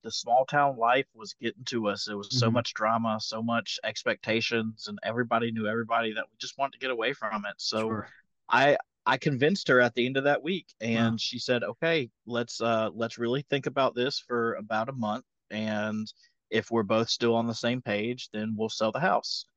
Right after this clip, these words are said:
Speaker 1: So from the beginning of January to the end of January, we made the decision to sell our house, and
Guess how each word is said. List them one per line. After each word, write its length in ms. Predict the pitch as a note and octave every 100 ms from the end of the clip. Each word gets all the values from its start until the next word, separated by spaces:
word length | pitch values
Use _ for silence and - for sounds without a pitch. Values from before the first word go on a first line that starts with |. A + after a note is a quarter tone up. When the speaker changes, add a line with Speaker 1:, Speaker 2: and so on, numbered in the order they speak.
| _ _ _ _
Speaker 1:
So 540 | - B2+ A#2+ A#2 A2
from 540 | - A#2+ A2+ A2 G#2+ G2+
the 280 | A2 A2 G#2+
beginning 360 | G#2+ C3 C#3
of 60 | B2+
January 560 | C3+ C3+ C3+ C3 C3 B2
to 140 | A#2
the 180 | A2 B2
end 80 | C#3
of 80 |
January, 600 | C3 C#3 C#3 C#3+ D3+ E3+
we 220 | D#3+ A#2 A2+
made 300 | A2+ A2 G2+
the 80 |
decision 460 | G2+ - A2 G#2+ G#2
to 220 | - G#2+ G2
sell 280 | - G#2
our 120 | G2 G#2
house, 480 | G#2 F3 - - -
and 580 | G#2+ A2 G#2+ G#2+ G#2+